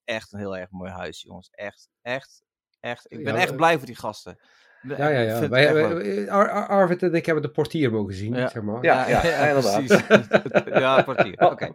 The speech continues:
Speaker 3: wat, wat ik wel heel jammer vind nu, hè. Nu is Sander
Speaker 1: Ja.
Speaker 3: dus jarig geweest. En natuurlijk,
Speaker 1: Ja.
Speaker 3: Channel heeft ons vorig jaar helemaal verrast met, eh, met koeken.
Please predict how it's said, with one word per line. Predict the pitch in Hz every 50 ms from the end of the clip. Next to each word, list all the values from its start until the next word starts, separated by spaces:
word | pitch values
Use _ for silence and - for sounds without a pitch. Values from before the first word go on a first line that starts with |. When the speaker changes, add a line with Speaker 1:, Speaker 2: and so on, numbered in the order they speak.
| - _
Speaker 3:
wat, | 156 - -
wat | 170 175
ik | 175
wel | 220 220 190
heel | 190 175 165
jammer | 160 190 220 214 170 139
vind | 123 117 107 95
nu, | 98 95 95
hè. | 104
Nu | 131 147
is | 143 -
Sander | - 170 151 147
Speaker 1:
Ja. | 139
Speaker 3:
dus | 120 113 104
jarig | 127 139 165 190 165 127 107 -
geweest. | - 92 82 82 80 107 147 - - -
En | 123
natuurlijk, | 131 123 - 127 127 131 131
Speaker 1:
Ja. | 151
Speaker 3:
Channel | 139 135 123 110
heeft | 113 110 107 104 -
ons | 120 113 110 104 - -
vorig | - 123 120 113 104
jaar | - 117 107 104 98
helemaal | - 113 117 113 104
verrast | 101 104 98 104 107 107 - - - -
met, | 107 104 98 95 - - - -
eh, | 87 92 92 92 90 87 87 87 - _ _ _ _ _ _ _
met | - 107 -
koeken. | - 151 151 107 104 131 -